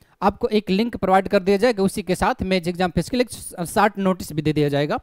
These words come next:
तो इसी समय एक लिंक दे दिया जाएगा शॉर्ट नोटिस के साथ, और आप,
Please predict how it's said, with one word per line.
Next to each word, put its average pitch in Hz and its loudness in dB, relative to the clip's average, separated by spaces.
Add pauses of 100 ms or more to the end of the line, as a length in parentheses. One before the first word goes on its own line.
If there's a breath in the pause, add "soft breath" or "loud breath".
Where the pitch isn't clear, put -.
(400 loud breath)
तो 247 2
इसी 240 0
समय 240 -4 (160)
एक 208 2
लिंक 196 0
दे 196 2
दिया 202 2
जाएगा 202 2
शॉर्ट 190 2
नोटिस 190 -4
के 202 -2
साथ, 240 -2 (380 loud breath)
और 190 2
आप, 202 2